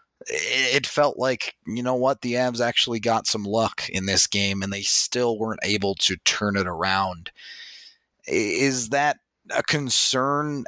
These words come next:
at all? And the, do they, <sighs> I, I don't really know what, what I'm trying to say here. I guess even when they got that lucky goal and they did manage to pick up a, a last minute goal in the game, which,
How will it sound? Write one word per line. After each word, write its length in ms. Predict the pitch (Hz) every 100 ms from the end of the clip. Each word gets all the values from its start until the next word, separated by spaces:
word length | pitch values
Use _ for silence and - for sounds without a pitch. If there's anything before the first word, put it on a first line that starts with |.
| -
at 160 | 139
all? 360 | 135 143 147 143
And 280 | 127 123 120 _ _ _ _ _
the, 260 | 143 139 156
do 220 | 143 165
they, 320 | 156 143 143 - -
<sighs> 260 | - - 113
I, 260 | 67 135 143 117 -
I 120 | -
don't 300 | 160 196 151 135
really 180 | 143
know 200 | 123 117
what, 260 | 127 120 113
what 160 | 101 110
I'm 120 | 101
trying 220 | - 107
to 60 | 95
say 220 | - 104
here. 160 | 95 90
I 120 | 104
guess 320 | 117 120 - - - - - - _ -
even 420 | - 185 185 170 139
when 160 | 151
they 160 | 143 127
got 360 | 127 127 120
that 200 | 110 113
lucky 320 | 117 117 - 107
goal 440 | 110 110 110 107
and 280 | 101 101 101 - _ _
they 180 | 127 131
did 240 | 120 123 120
manage 380 | 120 117 110 -
to 100 | 110
pick 180 | 113
up 220 | 113 104 101
a, 400 | 98 95 92 85 _ _
a 120 | 95 117
last 560 | 113 120 110 104 -
minute 320 | 113 104 85
goal 240 | 101 107 101
in 80 | 95
the 80 |
game, 360 | 98 113 110 104
which, 360 | 95 - -